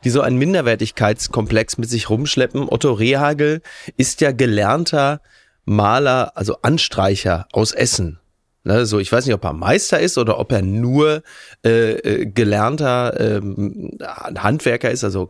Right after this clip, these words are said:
ohne Meistertitel, das weiß ich nicht. Aber, ähm, das hat er offensichtlich lange mit sich rumgeschleppt als Minderwertigkeitskomplex, dass er nur Maler und Anstreicher gewesen ist.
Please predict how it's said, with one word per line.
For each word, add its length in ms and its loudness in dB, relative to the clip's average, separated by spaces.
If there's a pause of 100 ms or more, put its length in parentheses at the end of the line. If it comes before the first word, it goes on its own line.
ohne 180 -2
Meistertitel, 540 -2
das 180 -2
weiß 220 0
ich 80 -2
nicht. 260 -6 (540)
Aber, 520 0
ähm, 560 -2 (220)
das 220 -2
hat 140 -2
er 100 0
offensichtlich 600 -2
lange 300 0
mit 140 -6
sich 180 -6
rumgeschleppt 520 -2
als 140 -2
Minderwertigkeitskomplex, 1300 -2 (220)
dass 180 0
er 140 2
nur 440 2 (420)
Maler 540 2
und 120 0
Anstreicher 640 -2
gewesen 440 0
ist. 240 -2